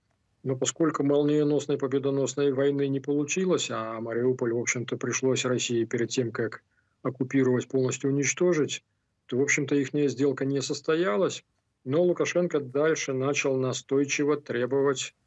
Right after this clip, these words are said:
порт. И они, в общем-то, до сих пор ведут переговоры о, э, скажем так, где-то порт возле,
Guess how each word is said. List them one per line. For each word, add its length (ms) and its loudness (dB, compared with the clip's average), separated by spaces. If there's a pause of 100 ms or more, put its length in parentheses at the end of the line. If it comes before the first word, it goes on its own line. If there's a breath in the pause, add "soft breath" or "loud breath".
(240)
порт. 440 -2 (460)
И 40 -4
они, 300 2
в 80 4
общем-то, 380 0
до 120 2
сих 220 -2
пор 200 2
ведут 340 0
переговоры 720 0
о, 480 0
э, 560 -10
скажем 380 -6
так, 200 -6
где-то 380 -2
порт 340 -2
возле, 540 0